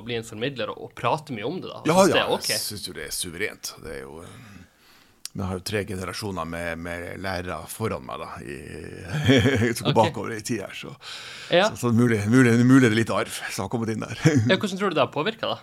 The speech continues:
Speaker 1: hvis du bare tenker sånn tidligere fra?
Speaker 2: Nei, jeg tror jo, nei, det vet jeg, jeg kan ikke være bevisst på det. Poenget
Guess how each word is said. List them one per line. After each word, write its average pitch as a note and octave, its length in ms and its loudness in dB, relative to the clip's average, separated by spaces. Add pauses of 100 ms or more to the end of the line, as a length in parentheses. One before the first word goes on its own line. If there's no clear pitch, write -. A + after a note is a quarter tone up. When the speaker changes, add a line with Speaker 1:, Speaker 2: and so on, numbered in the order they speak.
Speaker 1:
hvis B2+ 160 -8
du B2+ 80 -14
bare A2 220 -2
tenker B2 380 -6
sånn G#2+ 240 -10
tidligere B2 400 -4
fra? A2 180 -8 (1600)
Speaker 2:
Nei, - 640 -6
jeg - 180 -10
tror C3+ 480 -4
jo, E2 140 -8 (180)
nei, C#2+ 300 -4 (180)
det F#2 160 -4
vet D2+ 320 -16
jeg, D#3 140 -2
jeg F#3+ 80 -2
kan B3 100 -2
ikke G2 240 -6
være F2 160 -8
bevisst F2+ 360 0
på E2 120 -14
det. - 160 -16
Poenget B2 460 4